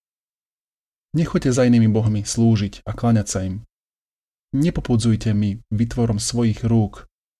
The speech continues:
Potom nebudem s vami zle nakladať. No neposlúchali ste ma, znie výrok Hospodinov, aby ste ma vytvorom svojich rúk mohli provokovať na vlastnú škodu. Preto takto vraví Hospodin mocností.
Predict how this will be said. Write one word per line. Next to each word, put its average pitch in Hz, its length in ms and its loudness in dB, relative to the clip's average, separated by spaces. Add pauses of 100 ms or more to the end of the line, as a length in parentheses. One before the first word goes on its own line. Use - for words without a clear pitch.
(800)
Potom 117 320 2
nebudem 127 320 2
s 113 160 -2
vami 117 160 2
zle 107 160 0
nakladať. 95 640 -4 (800)
No 127 160 2
neposlúchali 117 560 -2
ste - 240 -6
ma, 92 240 -6 (240)
znie 101 240 0
výrok 98 320 -2
Hospodinov, 92 640 -6 (720)
aby 117 160 0
ste 117 160 -2
ma 117 80 4
vytvorom 120 480 0
svojich 113 320 0
rúk 113 240 0
mohli 110 240 2
provokovať 101 680 -4
na 98 120 -2
vlastnú 117 320 0
škodu. 101 400 -2 (960)
Preto 120 320 0
takto 123 240 -2
vraví 107 320 0
Hospodin 104 400 0
mocností. 95 720 -6